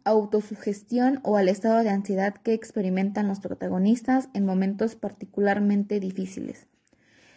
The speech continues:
El miedo o la agitación en la mente de los personajes ejercen un efecto de distanciamiento, de manera que los fenómenos más cotidianos están transformados y adquieren aspectos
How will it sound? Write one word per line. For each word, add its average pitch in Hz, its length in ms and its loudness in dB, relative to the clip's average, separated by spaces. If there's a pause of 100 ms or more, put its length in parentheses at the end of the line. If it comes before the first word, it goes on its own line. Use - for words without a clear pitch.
(180)
El 226 180 6
miedo 240 380 4
o 254 80 6
la 214 100 4
agitación 208 520 -2
en 254 80 4
la 226 100 2
mente 202 280 -2
de 226 100 0
los 202 140 -4
personajes 196 720 0 (280)
ejercen 233 480 2
un 233 140 4
efecto 233 460 0
de 233 300 0 (480)
distanciamiento, 202 1040 -2
de 202 140 0
manera 190 420 2
que 220 80 -2
los 202 140 0
fenómenos 202 540 0
más 202 200 0
cotidianos 202 580 -2
están 208 320 0
transformados 220 880 0
y 233 160 4
adquieren 208 440 0
aspectos 196 760 -8